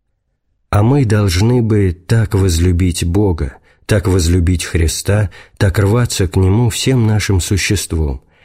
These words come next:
чтобы нам нужно было утешение, чтобы не только словами, но чем-то таинственно происходящим в нас рождалась и росла наша близость, наше родство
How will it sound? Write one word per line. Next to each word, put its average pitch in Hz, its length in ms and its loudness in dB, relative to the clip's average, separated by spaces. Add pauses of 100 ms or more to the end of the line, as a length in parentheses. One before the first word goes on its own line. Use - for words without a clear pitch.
(200)
чтобы 98 380 0
нам 113 320 2
нужно 107 380 0
было 107 360 0 (180)
утешение, 92 840 -2 (760)
чтобы 98 400 0
не 101 140 2
только 123 400 -2
словами, 85 760 0 (380)
но 98 180 2
чем-то 110 520 0
таинственно 107 1000 0
происходящим 95 1040 0
в 82 80 -6
нас 71 400 -2 (320)
рождалась 101 800 0
и 92 60 2
росла 95 500 0 (300)
наша 101 420 2
близость, 95 680 0
наше 92 340 2
родство 85 640 -2